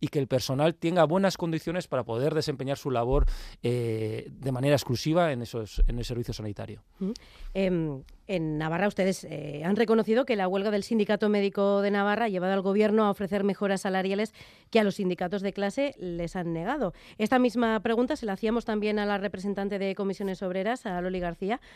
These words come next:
Speaker 2: aquí la semana pasada en estos mismos micrófonos. Em, ahora se lo pregunto a usted. ¿Cree que este tipo de sindicatos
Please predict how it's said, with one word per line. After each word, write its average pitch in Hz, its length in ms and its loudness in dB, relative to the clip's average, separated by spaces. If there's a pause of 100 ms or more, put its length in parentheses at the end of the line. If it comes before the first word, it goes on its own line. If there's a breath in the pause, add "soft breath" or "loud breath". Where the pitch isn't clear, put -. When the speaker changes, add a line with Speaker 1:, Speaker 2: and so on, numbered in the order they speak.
(140 loud breath)
Speaker 2:
aquí 175 600 -4
la 175 100 -2
semana 190 320 -2
pasada 185 220 -4
en 262 40 2
estos 180 220 -4
mismos 175 260 -4
micrófonos. 190 540 -2 (420 loud breath)
Em, 202 300 2
ahora 190 160 0
se 233 100 -2
lo 269 80 6
pregunto 180 300 -2
a 156 60 -4
usted. 214 340 -4
¿Cree 208 220 0
que 285 180 0
este 247 180 -4
tipo 277 220 -2
de 233 100 2
sindicatos 190 680 -2